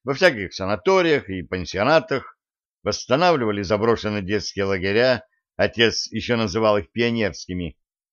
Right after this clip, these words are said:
Но к северной пионерии они никакого отношения не имели, я проверял. Потом начали строить свои дома,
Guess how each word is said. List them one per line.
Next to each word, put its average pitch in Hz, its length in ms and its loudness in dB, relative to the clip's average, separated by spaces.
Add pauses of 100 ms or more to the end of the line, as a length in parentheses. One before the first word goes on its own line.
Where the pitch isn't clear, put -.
(460)
Но 147 300 4
к - 60 -12
северной 147 640 2
пионерии 127 920 0 (280)
они 123 380 0
никакого 120 400 0
отношения 110 640 -2
не 117 240 -2
имели, 80 360 -6
я 101 380 2
проверял. 87 640 -4 (1000)
Потом 170 360 4
начали 160 400 2
строить 135 420 0
свои 127 400 -2
дома, 80 480 -4